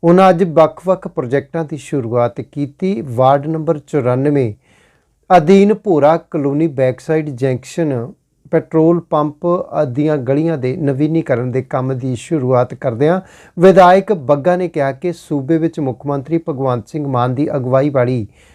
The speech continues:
ਪੰਜਾਬ ਸਰਕਾਰ ਲੋਕਾਂ ਨੂੰ ਬੁਨਿਆਦੀ ਸਹੂਲਤਾਂ ਮੁਹੱਈਆ ਕਰਵਾਉਣ ਲਈ ਵਚਨਬੱਧ ਹੈ।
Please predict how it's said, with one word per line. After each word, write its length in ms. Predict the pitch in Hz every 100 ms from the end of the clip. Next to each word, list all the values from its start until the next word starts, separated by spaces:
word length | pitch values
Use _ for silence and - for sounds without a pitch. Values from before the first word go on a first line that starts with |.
| _ _
ਪੰਜਾਬ 460 | 185 175 170 170 180
ਸਰਕਾਰ 460 | - 180 190 190
ਲੋਕਾਂ 460 | 170 139 139 - 175
ਨੂੰ 140 | 175
ਬੁਨਿਆਦੀ 460 | 147 135 135 123 160
ਸਹੂਲਤਾਂ 560 | 156 143 123 127 156 135
ਮੁਹੱਈਆ 360 | 120 139 156
ਕਰਵਾਉਣ 400 | 143 120 107 117
ਲਈ 220 | 127 110 120 _ _ _ _ 139
ਵਚਨਬੱਧ 640 | 131 139 147 127 127 120
ਹੈ। 180 | 139